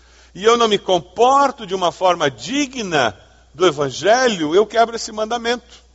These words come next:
Você conhece empresários que não fazem negócios com cristãos, com crentes? Conhece? Eu conheço. Sabe por que que eles dizem que não fazem?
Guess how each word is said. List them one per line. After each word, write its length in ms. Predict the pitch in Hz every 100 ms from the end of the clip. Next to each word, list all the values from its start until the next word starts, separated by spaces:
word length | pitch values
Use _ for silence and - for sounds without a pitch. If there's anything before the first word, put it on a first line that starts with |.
| _ _
Você 200 | 165 226
conhece 920 | 220 202 208 202 - 180 165 143 123 - _ -
empresários 1120 | 165 170 147 110 165 185 165 120 98 - -
que 100 | 156
não 120 | 156 143
fazem 400 | 160 170 147 147
negócios 640 | 127 147 156 - 131 -
com 200 | 135 127
cristãos, 840 | 127 - - 208 101 - - - _ _ _
com 120 | - 143
crentes? 680 | 214 214 131 - - - _ _ _ -
Conhece? 600 | 160 226 220 - - - -
Eu 100 | 180
conheço. 540 | 320 277 175 - - _ _ _ _
Sabe 220 | - 208
por 20 |
que 100 | 220
que 60 | 233
eles 200 | 214 -
dizem 260 | 170 180 175
que 120 | 165
não 100 | 156
fazem? 540 | - 247 220 117 98